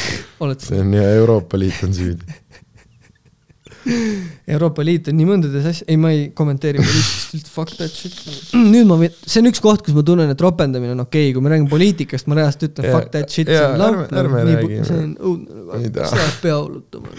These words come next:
Speaker 2: Mida? Räägi,
Speaker 1: Räägime bändidest
Speaker 2: räägime
Speaker 1: ja
Speaker 2: bändidest,
Speaker 1: muusikast.
Speaker 2: jah.
Speaker 1: Tanel Padariga esinesin, mul äge oli.
Speaker 2: Mhm, inimesi ei olnud.
Speaker 1: Inimesi ei olnud, äh, sükene huvitav pubeka vibes nagu.
Speaker 2: Mhm.
Speaker 1: Tanel Padar esines ära, läks minema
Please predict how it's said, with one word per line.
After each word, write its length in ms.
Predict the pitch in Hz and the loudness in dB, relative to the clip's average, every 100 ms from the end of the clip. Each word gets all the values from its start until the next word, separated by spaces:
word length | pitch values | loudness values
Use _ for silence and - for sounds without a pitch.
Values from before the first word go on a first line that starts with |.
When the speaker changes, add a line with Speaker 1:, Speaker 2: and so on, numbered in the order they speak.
| 104 - - - - 151 | -16 -14 -12 -10 -4 0
Speaker 2:
Mida? 180 | 143 131 | 2 2
Räägi, 300 | 160 147 110 101 | 2 0 -2 -2
Speaker 1:
Räägime 320 | 104 302 196 | 0 2 2
bändidest 420 | 165 214 196 160 147 | 2 2 4 2 2
Speaker 2:
räägime 180 | 160 | 2
Speaker 1:
ja 100 | 147 | 2
Speaker 2:
bändidest, 260 | 185 196 165 | 4 4 2
Speaker 1:
muusikast. 320 | 110 135 - | 0 -4 -2
Speaker 2:
jah. 160 | 113 113 | 0 2
Speaker 1:
Tanel 280 | 254 226 165 | 2 2 2
Padariga 440 | 208 190 147 143 | 2 2 0 0
esinesin, 440 | 220 202 160 156 | 2 2 2 0
mul 120 | 202 190 | 0 0
äge 240 | 220 185 165 | 0 2 2
oli. 180 | 160 151 | 2 2
Speaker 2:
Mhm, 300 | 127 135 131 | 4 2 2
inimesi 480 | 156 117 95 101 | 2 2 -2 -2
ei 80 | 98 | 0
olnud. 220 | 117 107 214 | 2 2 2
Speaker 1:
Inimesi 400 | 247 170 139 123 | 4 2 -2 0
ei 60 | |
olnud, 500 | 180 196 180 160 147 - - | 2 4 4 2 0 -10 -12
äh, 260 | 135 147 143 135 | -8 -8 -8 -8
sükene 420 | 135 165 170 156 160 | -4 -4 -2 2 2
huvitav 460 | 190 165 143 139 | 2 0 -6 -6
pubeka 400 | 139 185 156 143 | -2 0 0 -2
vibes 320 | 139 160 143 147 | -2 -2 -2 -4
nagu. 240 | 139 143 135 | -6 -6 -8
Speaker 2:
Mhm. 260 | - 107 120 117 - _ _ | -4 -2 -2 -4 -12 _ _
Speaker 1:
Tanel 240 | 190 202 156 | -4 -2 0
Padar 280 | 165 151 139 | -2 -2 -4
esines 280 | 143 135 | -4 -4
ära, 160 | 175 160 | -2 -2
läks 200 | 135 - | -4 -4
minema 460 | 165 175 151 139 | -2 0 -2 -4